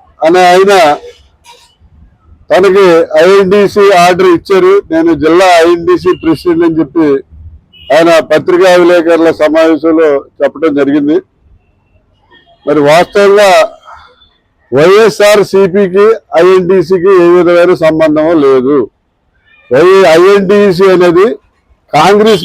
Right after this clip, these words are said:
పార్టీకి ఉన్నటువంటి వివిధ విభాగాలు, ఇండియన్ నేషనల్ స్టూడెంట్స్ యూనియన్, అలాగే మహిళా విభాగం,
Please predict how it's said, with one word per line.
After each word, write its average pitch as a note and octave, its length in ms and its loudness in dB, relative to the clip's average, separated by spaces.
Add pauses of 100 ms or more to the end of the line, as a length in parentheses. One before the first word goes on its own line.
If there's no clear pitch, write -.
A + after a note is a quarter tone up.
పార్టీకి G3 540 0
ఉన్నటువంటి F3+ 540 0 (120)
వివిధ F3 240 0 (140)
విభాగాలు, F3+ 500 0 (240)
ఇండియన్ F3 340 0 (120)
నేషనల్ E3+ 440 -2
స్టూడెంట్స్ D#3 560 -4
యూనియన్, D#3 300 -4 (480)
అలాగే D#3+ 260 2 (140)
మహిళా D#3 260 2 (140)
విభాగం, D#3 420 0